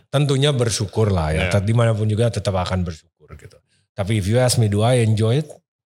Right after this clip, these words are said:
Speaker 2: No.
Speaker 1: Oke.
Speaker 2: Tapi ya udah kejebur, mau gimana?
Speaker 1: Hmm.
Speaker 2: You know, do I enjoy it being the judge of MasterChef Indonesia? Ya kalau nggak enjoy,
Speaker 1: Ya, nggak
Speaker 2: jangan
Speaker 1: mungkin.
Speaker 2: diambil dong kerjaannya, kan
Speaker 1: Iya.
Speaker 2: sesimpel itu gitu
Speaker 1: Betul.
Speaker 2: loh.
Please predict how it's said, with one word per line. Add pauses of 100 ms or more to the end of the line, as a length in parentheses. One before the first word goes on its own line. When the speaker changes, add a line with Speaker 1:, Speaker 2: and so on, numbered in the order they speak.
(240)
Speaker 2:
No. (1200)
Speaker 1:
Oke.
Speaker 2:
Tapi
ya
udah
kejebur,
mau
gimana?
Speaker 1:
Hmm. (160)
Speaker 2:
You
know, (300)
do
I
enjoy
it
being
the
judge
of
MasterChef
Indonesia? (500)
Ya
kalau
nggak
enjoy, (560)
Speaker 1:
Ya,
nggak
Speaker 2:
jangan
Speaker 1:
mungkin.
Speaker 2:
diambil
dong
kerjaannya,
kan
Speaker 1:
Iya.
Speaker 2:
sesimpel
itu
gitu
Speaker 1:
Betul.
Speaker 2:
loh.